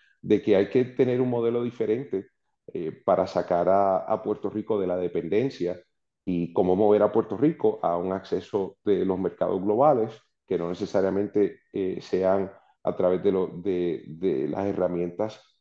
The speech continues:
que hay hoy y que creen empleos en Puerto Rico. Eh, él privadamente le ha dicho a otras personas que él no puede creer que el sesenta por ciento de las personas en Puerto Rico reciban algún tipo de,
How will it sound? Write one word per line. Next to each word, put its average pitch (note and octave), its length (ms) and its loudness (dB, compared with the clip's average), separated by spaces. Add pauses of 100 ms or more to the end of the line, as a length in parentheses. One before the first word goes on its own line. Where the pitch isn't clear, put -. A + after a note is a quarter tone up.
que A2 160 0
hay B2 160 2
hoy F#3 280 4 (540)
y B2 200 0
que G#2+ 300 0
creen A#2+ 500 4
empleos G2 520 0
en G2 100 -2
Puerto G2 300 -4
Rico. - 420 -8 (300)
Eh, - 240 -2
él G#2 420 6
privadamente G2+ 600 4
le F#2+ 80 0
ha E2+ 40 0
dicho F2 280 -6
a F2 60 0
otras - 240 -4
personas A2 520 -2 (480)
que F2+ 300 2
él F#2+ 140 2
no F#2+ 160 2
puede G2 260 4
creer G#2 480 4
que F2+ 80 -4
el E2 100 -2
sesenta E2+ 580 -2
por G2 120 -2
ciento F#2+ 360 -4
de F#2 60 0
las F#2+ 120 -4
personas F#2+ 380 -4
en F#2 100 -4
Puerto G#2 240 -4
Rico A#2+ 300 -2
reciban E2+ 440 -2
algún F#2 300 -2
tipo F#2 480 -4
de, F2 640 -2